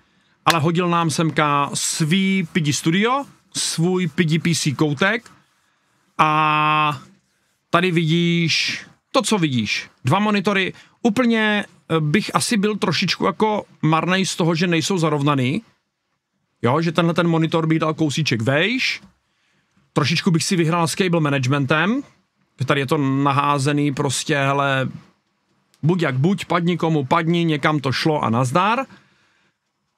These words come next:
<clears throat> Líbí se mně <laughs> dvě klávesnice.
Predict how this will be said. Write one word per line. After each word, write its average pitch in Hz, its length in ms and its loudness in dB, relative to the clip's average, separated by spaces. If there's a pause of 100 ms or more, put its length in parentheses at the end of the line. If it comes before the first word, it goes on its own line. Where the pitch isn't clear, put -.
<clears throat> 233 560 2 (640)
Líbí 165 200 2
se 202 120 -2
mně 185 300 0
<laughs> 185 80 4
dvě 151 260 0
klávesnice. 151 720 0